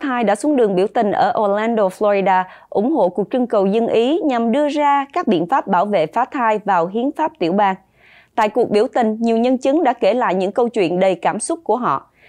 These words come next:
Anh Derek Cook, một cư dân Florida, kể lại việc vợ anh,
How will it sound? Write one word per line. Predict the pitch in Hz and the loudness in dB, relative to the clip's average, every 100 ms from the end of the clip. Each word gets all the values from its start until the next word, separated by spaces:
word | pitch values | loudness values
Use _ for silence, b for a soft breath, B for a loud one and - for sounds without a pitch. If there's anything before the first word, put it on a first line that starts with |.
| B - | B -4
Anh | 233 208 | -2 2
Derek | 220 220 226 | 2 2 -2
Cook, | - 359 - | -4 -4 -2
một | 294 220 | -2 0
cư | 285 | 0
dân | 247 262 | 0 0
Florida, | 254 254 247 226 226 226 | 0 0 2 2 0 0
kể | 185 | -2
lại | 233 202 156 160 - - | 0 0 0 -2 -6 -4
việc | 214 | -2
vợ | 185 165 120 | 0 0 2
anh, | 226 | 0